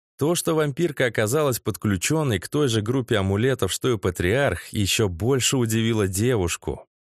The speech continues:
Немного смущаясь в обществе двух мужчин и робея перед патриархом, Скара скромно взяла самый маленький кубик предложенного угощения.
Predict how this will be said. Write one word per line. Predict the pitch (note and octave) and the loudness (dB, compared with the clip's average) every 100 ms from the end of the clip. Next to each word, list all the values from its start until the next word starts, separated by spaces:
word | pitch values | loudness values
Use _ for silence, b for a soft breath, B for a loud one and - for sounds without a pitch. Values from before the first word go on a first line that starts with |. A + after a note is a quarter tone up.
| - | -4
Немного | F2 F2+ G#2 E3 F3 D3 | 0 2 2 0 0 0
смущаясь | - C#3+ B2 - E3 C3+ - | 0 0 0 0 0 0 0
в | G#2 | 0
обществе | D3 C3 A#2+ - G2+ | -2 -2 -2 -2 -2
двух | F2+ C#3 B2 | -2 -2 0
мужчин | G#2 F#2 - D#3 G#2 | 0 0 0 0 -2
и | - F#2 | -2 0
робея | F#2 F#2 B2 D3 A#2 | 0 0 0 0 0
перед | A2+ G#2 - | 0 -2 -2
патриархом, | F2+ F#2 F2+ C#3 C3+ - D2+ B1+ | -4 -2 0 0 -2 -2 -6 -4
Скара | - - D#3+ D#3 A#2+ | -6 -6 -4 -2 -2
скромно | - - D3 C#3+ A#2+ | -2 -2 -2 0 0
взяла | F#2 F#2+ C3 B2+ | 0 0 0 0
самый | - A#2+ G#2 | 0 0 0
маленький | F#2+ B2+ A#2+ G#2+ F#2+ E2+ | 0 0 0 -2 -2 -4
кубик | - C#3 A2 - | -4 -2 -2 -2
предложенного | A2 F#2 F#2 G#2 G2+ G2 F#2 | -2 0 0 0 0 0 0
угощения. | F2+ F#2+ E2+ - A2 F#2+ D#2 A#1+ | 0 0 0 0 0 0 -2 -6